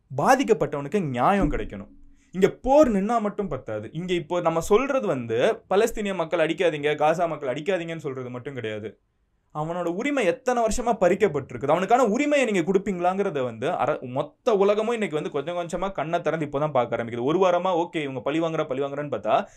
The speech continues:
நீ சொல்ற நம்பரை விட மூணு மடங்கு நீ அங்க அதிகமா கொடுமை பண்ணிட்டடா, இதுக்கு மேல நீ என்னதான் பண்ணணும்னு நினைக்கிறேங்கிற ஒரு கேள்வியை இப்ப இன்டர்நேஷனலா கொஞ்சம் கொஞ்சமா நாடுகள் கேட்க ஆரம்பிச்சிட்டு இருக்காங்க.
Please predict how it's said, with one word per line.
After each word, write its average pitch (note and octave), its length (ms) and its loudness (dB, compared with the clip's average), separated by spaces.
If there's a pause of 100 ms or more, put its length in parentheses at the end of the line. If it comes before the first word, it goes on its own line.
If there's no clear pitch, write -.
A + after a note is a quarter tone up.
(340)
நீ F3 160 -2
சொல்ற B3 200 6
நம்பரை A#3 300 4
விட A#3 160 6
மூணு A3 220 0
மடங்கு A#3 260 2
நீ G#3+ 60 -2
அங்க D#3+ 140 -4
அதிகமா D3+ 280 -4
கொடுமை C3 280 -6
பண்ணிட்டடா, A2+ 320 -4
இதுக்கு G3 220 -4
மேல B3+ 160 -4
நீ E3 40 -4
என்னதான் A#3 440 0
பண்ணணும்னு F#3 260 -4
நினைக்கிறேங்கிற D3+ 360 -6
ஒரு D#3+ 160 -2
கேள்வியை D3 320 -4
இப்ப C3+ 160 -4
இன்டர்நேஷனலா C#3+ 640 -8
கொஞ்சம் F#3+ 280 -8
கொஞ்சமா F#3 260 -8
நாடுகள் C#3 340 -4
கேட்க A2+ 260 -10
ஆரம்பிச்சிட்டு G#2+ 300 -14
இருக்காங்க. G#2 380 -10